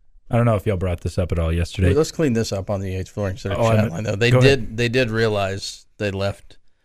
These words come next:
Speaker 2: the, uh, meat judging
Speaker 1: Oh, yes.
Speaker 2: student.
Speaker 1: And it was high school F F A,
Speaker 2: Yeah.
Speaker 1: by the way.
Speaker 2: Th-, so they did go get him in Hearn.
Speaker 1: Hearn.
Speaker 2: Which is twenty, what did they say, twenty-four? I saw
Speaker 1: Twenty-four miles.
Speaker 2: twenty-seven miles.
Speaker 1: Okay.
Speaker 2: Yeah, twenty-four
Speaker 1: That's
Speaker 2: miles.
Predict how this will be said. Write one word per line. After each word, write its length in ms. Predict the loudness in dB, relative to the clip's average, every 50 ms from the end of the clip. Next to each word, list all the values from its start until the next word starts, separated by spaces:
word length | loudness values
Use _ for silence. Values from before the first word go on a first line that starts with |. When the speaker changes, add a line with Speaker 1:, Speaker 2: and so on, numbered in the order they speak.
| _ _ _ _ _ -4
Speaker 2:
the, 260 | -4 -2 -2 -2 -2
uh, 280 | -2 -2 -2 -4 -4 -6 -10 -16 -20 -20 -20 -20 _ _ _ _ _ -20 _ _ _ _ _ _ _ _ _ _ _ _ _ _ _ _ _ _ _ _ _ _
meat 140 | -2 -2 0
judging 460 | 0 0 0 0 0 0 -2 -2 -4 -6 -6 0 2
Speaker 1:
Oh, 160 | 2 2 2
yes. 340 | 2 0 0 2 0 0 -2 -6
Speaker 2:
student. 500 | -8 -2 0 2 2 2 0 -2 -2 0
Speaker 1:
And 60 | 2 2
it 40 |
was 120 | 2 2 2
high 140 | 0 0 0
school 260 | -2 -2 -2 -2 -2
F 140 | -2 -2 -4
F 160 | -6 -6 -6
A, 100 | -4 -2
Speaker 2:
Yeah. 200 | 0 2 2 2 2
Speaker 1:
by 40 |
the 80 | 0 0
way. 100 | -2 -4 -6 -10 -16 _ _ _ _ _ _ _ _ _ _ -8 -4
Speaker 2:
Th-, 140 | -2 -2 2
so 120 | 2 4
they 120 | 4 4 4
did 180 | 2 2 0
go 140 | -2 -6 -8
get 160 | -8 -8 -10
him 100 | -10 -12 -18 -20 -18 -18 -6 -2
in 80 | 0 2
Hearn. 320 | 2 2 0 0 -2 -6 -8 -10 -12 -14 -16 -18 -18 -16 -4
Speaker 1:
Hearn. 220 | -2 -2 -2 -2 -2 -2
Speaker 2:
Which 160 | -2 -2 -2
is 100 | -2 0
twenty, 340 | 2 2 2 2 0 -2 -4 -8 -14 -20 -16 -4
what 100 | -2 0
did 60 | 2 4
they 120 | 4 2
say, 140 | 4 2 2
twenty-four? 400 | 2 4 4 4 6 6 6 8
I 80 | 6
saw 120 | 6 6 4
Speaker 1:
Twenty-four 180 | 4 4 4 4 4
miles. 40 | 2 2 2
Speaker 2:
twenty-seven 260 | 2 2 0 0 0
miles. 380 | -2 -2 0 0 -2 -2 -4 -4 -4
Speaker 1:
Okay. 360 | -2 0 2 2 0 0 -2 -6 -12 -20 -20 -20 -20 -20 -20 -20 -20 _ _ -2
Speaker 2:
Yeah, 180 | 0 0 0
twenty-four 380 | 2 2 4 4 4 4 2 2
Speaker 1:
That's 60 | 2 2
Speaker 2:
miles. 360 | 0 0 0 0 0 -2